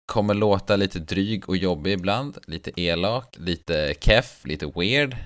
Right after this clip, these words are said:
säkert allt möjligt. Eh, jag har ganska starka åsikter om vissa saker, ganska inte starka åsikter om andra saker. Ibland går man ju emot strömmen, men det ska man väl göra om man är någon form av skateboardåkare.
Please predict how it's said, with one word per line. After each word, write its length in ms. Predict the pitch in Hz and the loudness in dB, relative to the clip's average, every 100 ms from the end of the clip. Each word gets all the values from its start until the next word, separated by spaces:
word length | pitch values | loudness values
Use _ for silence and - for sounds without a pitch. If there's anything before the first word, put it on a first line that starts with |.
| - | -12
säkert 420 | - 107 104 98 95 | -4 0 2 0 0
allt 220 | 92 85 | -2 0
möjligt. 480 | 92 95 117 120 - | 2 2 2 -2 -12
Eh, 60 | - | -6
jag 360 | 73 76 85 87 | -4 -2 0 2
har 380 | 95 90 85 85 - - - | 2 2 -2 -6 -2 0 2
ganska 280 | 101 101 107 | 2 2 2
starka 300 | - 104 - | 2 0 2
åsikter 380 | 98 - 104 110 | -4 -2 0 0
om 60 | |
vissa 200 | 107 - | 0 -2
saker, 420 | 113 110 110 120 113 | 2 2 2 2 2
ganska 400 | 113 110 - 92 | 2 0 0 -2
inte 260 | 104 92 | -2 -4
starka 280 | - 92 - | 2 2 2
åsikter 400 | 85 - 87 90 | -2 -2 -2 -2
om 80 | - | -2
andra 280 | 78 78 80 | -2 -2 -2
saker. 680 | - 73 - - 67 82 - | -2 -4 -4 -4 -4 -4 -8
Ibland 540 | 92 95 95 95 90 - | -2 2 2 0 -6 -10
går 140 | - 90 | -4 -2
man 160 | 90 | 0
ju 80 | 87 | 0
emot 240 | 87 85 | -2 -6
strömmen, 540 | - - 87 90 98 107 | -10 -4 -2 0 -2 -4
men 180 | 95 87 | -4 -2
det 120 | 92 | -2
ska 200 | - 92 | 0 0
man 140 | 92 | 2
väl 120 | 92 | 2
göra 260 | 95 90 92 | 4 6 4
om 100 | 95 | 2
man 120 | 95 | 0
är 80 | 92 | 0
någon 120 | 95 | 0
form 220 | - 95 | -2 0
av 100 | 92 | 0
skateboardåkare. 1000 | 87 - 95 90 85 - 92 - 98 107 | -2 0 0 0 -6 -2 -2 0 0 0